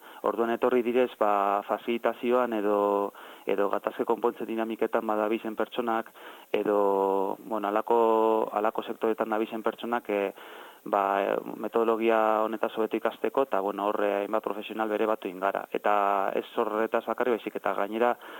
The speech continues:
ba, geureaz berbetako, ezta? Ba, Euskal Herriko, e, imaginarioaz eta, eta,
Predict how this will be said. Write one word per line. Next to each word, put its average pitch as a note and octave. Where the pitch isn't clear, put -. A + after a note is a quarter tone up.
ba, G2+
geureaz G#2+
berbetako, F#2+
ezta? -
Ba, G#2+
Euskal A2
Herriko, A2+
e, G#2+
imaginarioaz A2+
eta, G#2
eta, G2+